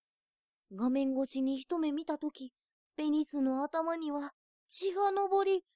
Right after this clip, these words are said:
大きく顔を膨らませた。全身が固く硬直し、気がついたときには、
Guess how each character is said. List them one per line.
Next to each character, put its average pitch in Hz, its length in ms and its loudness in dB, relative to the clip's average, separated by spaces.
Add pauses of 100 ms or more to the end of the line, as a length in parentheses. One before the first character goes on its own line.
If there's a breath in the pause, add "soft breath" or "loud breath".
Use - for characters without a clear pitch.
(280)
大 269 420 0
き - 180 -20
く 247 220 -10
顔 330 500 -2
を 302 60 -4
膨 349 260 -6
ら 392 120 4
ま 403 140 2
せ 359 100 -8
た。 262 220 -10 (1500)
全 226 160 2
身 220 360 -2
が 226 180 -2 (360)
固 240 340 -6
く 240 180 -4
硬 233 260 -4
直 254 300 -4
し、 240 240 -2 (680)
気 311 160 2
が 370 160 4
つ 381 160 -2
い 359 80 2
た 294 120 -2
と 370 180 -4
き 381 120 -2
に 294 140 4
は、 247 180 2